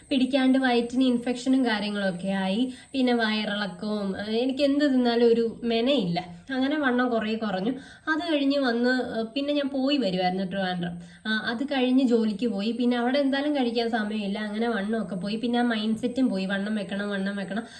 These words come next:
നമ്മൾ തിന്നോണ്ടിരിക്കുകയാണെങ്കിൽ തിന്നോണ്ടിരിക്കുക. ഇത് കുറേ കഴിയുമ്പോഴേക്കും എനിക്ക് നമ്മുടെ കുടല് ചുരുങ്ങുന്നു. എനിക്ക് പഴയ പോലെ അത്ര ക്വാണ്ടിറ്റിയിലൊന്നും ഇപ്പം തിന്നാൻ പറ്റില്ല. അപ്പം ലിപ് ബാം. പിന്നെന്തോ സൈഡിൽ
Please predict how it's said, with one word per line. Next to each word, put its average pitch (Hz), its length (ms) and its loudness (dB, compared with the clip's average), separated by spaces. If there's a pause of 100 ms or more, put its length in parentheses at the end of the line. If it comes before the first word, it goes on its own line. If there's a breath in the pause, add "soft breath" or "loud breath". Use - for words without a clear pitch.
(160 loud breath)
നമ്മൾ 302 160 4 (220)
തിന്നോണ്ടിരിക്കുകയാണെങ്കിൽ 311 880 2
തിന്നോണ്ടിരിക്കുക. 214 500 2
ഇത് 226 180 -4 (100)
കുറേ 277 280 0
കഴിയുമ്പോഴേക്കും 262 440 2
എനിക്ക് 247 120 0
നമ്മുടെ 240 300 0
കുടല് 220 360 -2
ചുരുങ്ങുന്നു. 196 400 -2
എനിക്ക് 226 260 -2
പഴയ 220 200 0
പോലെ 240 200 0
അത്ര 233 140 -6
ക്വാണ്ടിറ്റിയിലൊന്നും 214 680 -4
ഇപ്പം 220 200 -8
തിന്നാൻ 220 260 -2
പറ്റില്ല. 185 240 -4
അപ്പം 247 160 -8 (340 loud breath)
ലിപ് 247 280 2
ബാം. 220 280 2 (1160)
പിന്നെന്തോ 262 460 2
സൈഡിൽ 247 480 0